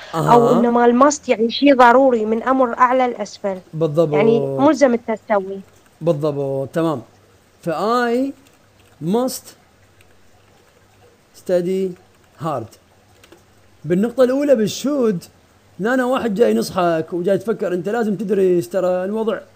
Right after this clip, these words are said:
Speaker 1: متدهور، لكن بالماست لا، أمورك كلش تعبانة وراسب بكل المواد وما تقدر حتى تنجح، فلازم أنت you must.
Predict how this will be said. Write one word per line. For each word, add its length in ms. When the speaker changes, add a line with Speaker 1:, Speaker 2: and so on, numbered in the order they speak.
Speaker 1:
متدهور، 640
لكن 340
بالماست 560
لا، 200
أمورك 380
كلش 280
تعبانة 500
وراسب 340
بكل 320
المواد 640
وما 320
تقدر 280
حتى 180
تنجح، 460
فلازم 440
أنت 200
you 480
must. 380